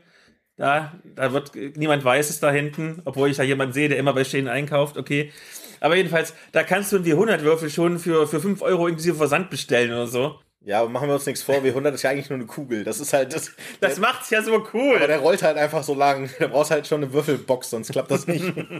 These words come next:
Speaker 1: <laughs> Oder einen extra großen Würfelturm.
Speaker 2: <laughs> Oder das.
Speaker 1: Dann gibt's natürlich diese ganz,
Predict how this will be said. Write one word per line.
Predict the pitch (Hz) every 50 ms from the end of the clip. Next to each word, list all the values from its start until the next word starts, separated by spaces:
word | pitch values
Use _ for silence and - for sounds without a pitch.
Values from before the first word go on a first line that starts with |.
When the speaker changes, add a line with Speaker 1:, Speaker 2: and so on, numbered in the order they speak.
| 160
Speaker 1:
<laughs> | - 156 143 - - - 196
Oder | 170 170 170
einen | 151 - -
extra | 160 160 175 - - - - 165 165
großen | 156 139 131 143 156 156 180 156 127
Würfelturm. | 117 151 160 - - 98 - - - 113 107 95 98 - - - -
Speaker 2:
<laughs> | 160 151 -
Oder | - 151 139 147
das. | 143 147 117 - - - _ _ - _ _ _ _ _ _ _ _ -
Speaker 1:
Dann | 147 160
gibt's | 175 175 -
natürlich | 175 143 160 151
diese | 151 147 147
ganz, | 143 147 151 147 - -